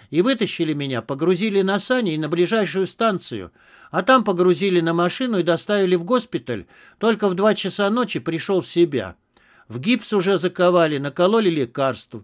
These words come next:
Подошёл доктор, сестричка.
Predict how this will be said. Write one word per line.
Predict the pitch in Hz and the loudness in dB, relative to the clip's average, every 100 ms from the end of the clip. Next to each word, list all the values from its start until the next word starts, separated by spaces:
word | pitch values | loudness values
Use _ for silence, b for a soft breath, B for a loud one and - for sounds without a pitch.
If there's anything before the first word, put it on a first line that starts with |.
| _ _ _ _ _ _ _ _ _ _ _ | _ _ _ _ _ _ _ _ _ _ _
Подошёл | - 156 226 220 269 226 | -6 4 4 6 2 4
доктор, | 147 175 170 151 | 6 4 4 -2
сестричка. | 131 247 226 - 151 127 - 131 117 | -2 -4 -4 -2 -2 -2 -6 -6 -6